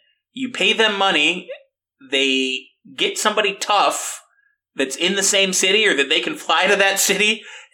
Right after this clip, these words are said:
and they send them there to, to beat the trash out of whoever has been pestering you. I, honestly, it's a pretty good business model.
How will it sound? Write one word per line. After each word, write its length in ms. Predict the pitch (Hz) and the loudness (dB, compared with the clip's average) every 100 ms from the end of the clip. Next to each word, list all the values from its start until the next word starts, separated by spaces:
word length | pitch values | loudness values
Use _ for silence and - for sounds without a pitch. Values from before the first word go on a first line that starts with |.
| - | -4
and 200 | 160 185 | 0 2
they 300 | 175 156 147 - | 2 2 -2 -8
send 440 | - - 254 330 | -6 0 2 4
them 160 | 302 190 | 2 4
there 380 | 165 170 180 - - - | 4 4 2 0 -6 -6
to, 200 | 196 - - _ _ _ _ | -6 -6 -16 _ _ _ _
to 80 | - | -8
beat 300 | 190 202 196 | -2 -2 0
the 60 | |
trash 480 | 175 185 165 160 160 | -2 2 4 4 2
out 260 | - 139 139 | 0 2 2
of 200 | 135 135 143 | 2 0 -6
whoever 560 | 151 139 131 127 123 127 _ _ | 0 2 2 -2 -4 -8 _ _
has 180 | 143 123 | -10 -6
been 160 | 131 117 | -8 -2
pestering 460 | 127 110 113 101 | -2 -2 -8 -12
you. 140 | 85 82 _ | -14 -18 _
I, 160 | 120 117 _ _ _ _ _ _ _ _ _ _ _ _ _ _ _ - | -4 -4 _ _ _ _ _ _ _ _ _ _ _ _ _ _ _ -16
honestly, 360 | 92 98 117 175 | -10 -8 -6 -6
it's 100 | 170 | -6
a 40 | |
pretty 180 | 156 170 | -2 0
good 160 | 170 170 | 0 0
business 340 | 190 190 - | -2 -4 -2
model. 360 | 143 113 95 | 2 2 0